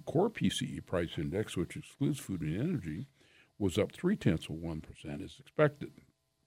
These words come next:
That left the year-over-year changes at five percent and four point four percent respectively,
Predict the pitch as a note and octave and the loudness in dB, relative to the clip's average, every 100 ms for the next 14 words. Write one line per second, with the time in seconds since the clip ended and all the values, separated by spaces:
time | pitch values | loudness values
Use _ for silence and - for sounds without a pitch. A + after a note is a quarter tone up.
0 | _ _ _ - G#2 A2+ A#3+ G#3+ - A2+ | _ _ _ -10 4 4 6 2 4 6
1 | A2 A#2 G2+ E2 E2 F2 - G#2 G#2 D#2+ | 6 8 6 4 0 -2 -2 2 4 2
2 | C#2+ D2 - - G2 A#2+ C3+ - B2 D3 | -4 -12 -16 -4 -2 -2 -4 0 0 0
3 | D#3 - - F#2+ - E2+ - - - D#3+ | -6 -12 -4 -4 -2 -4 -6 -6 -4 -4
4 | C3+ - D#3+ C3+ - - D#3+ - F#3+ - | -6 -8 -8 -8 -10 0 0 0 -2 -2
5 | C#3+ | -6